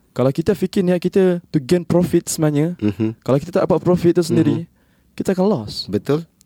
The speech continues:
Speaker 1: Ya?
Speaker 2: Kita akan cepat give up.
Speaker 1: Give up.
Speaker 2: Kan?
Speaker 1: But
Speaker 2: Mhm.
Speaker 1: then ni, the thing, kalau kita fikirkan kita nak bagi solusi,
Speaker 2: Mhm.
Speaker 1: kita nak bagi manfaat kepada
Speaker 2: Mhm.
Speaker 1: orang,
Speaker 2: Mhm.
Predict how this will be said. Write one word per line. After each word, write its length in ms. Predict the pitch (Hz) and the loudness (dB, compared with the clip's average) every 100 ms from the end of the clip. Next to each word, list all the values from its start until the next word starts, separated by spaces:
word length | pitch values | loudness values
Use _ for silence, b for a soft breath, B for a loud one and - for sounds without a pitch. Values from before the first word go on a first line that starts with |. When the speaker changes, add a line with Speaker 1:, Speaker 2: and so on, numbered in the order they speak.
| _ | _
Speaker 1:
Ya? 120 | 220 | -6
Speaker 2:
Kita 260 | - 110 110 | -6 0 0
akan 300 | 110 110 107 | 2 2 0
cepat 380 | - - 107 95 - | -2 -2 -2 -2 -4
give 220 | 104 98 | -2 0
up. 140 | 87 - | -2 -2
Speaker 1:
Give 180 | 156 202 | -2 0
up. 140 | 120 - _ | 0 -4 _
Speaker 2:
Kan? 380 | - 107 80 78 _ | -2 -2 -2 -10 _
Speaker 1:
But 180 | 117 165 | -2 0
Speaker 2:
Mhm. 60 | 208 | 2
Speaker 1:
then 100 | 233 | 0
ni, 100 | 247 - _ | -2 -6 _
the 100 | 151 | -4
thing, 180 | - 233 | -2 -2
kalau 160 | 185 180 | 0 0
kita 280 | 190 202 190 | 0 0 0
fikirkan 460 | - - 196 185 | -4 -6 -2 -2
kita 160 | 170 185 | -2 -2
nak 180 | 185 160 | -2 -2
bagi 320 | 131 170 180 | 0 -2 -2
solusi, 680 | 190 - 202 202 - - 113 90 | -6 0 4 4 2 -2 -4 -4
Speaker 2:
Mhm. 380 | 113 101 113 - | -6 -4 -4 -6
Speaker 1:
kita 180 | - 226 | -4 0
nak 100 | 240 | 2
bagi 100 | 208 | 2
manfaat 640 | 208 214 - 247 - 147 139 | 0 0 0 -2 0 -2 -2
kepada 240 | - 117 175 | -2 0 2
Speaker 2:
Mhm. 80 | 208 | 4
Speaker 1:
orang, 260 | 208 135 156 | 2 0 -2
Speaker 2:
Mhm. 320 | 117 113 | -2 2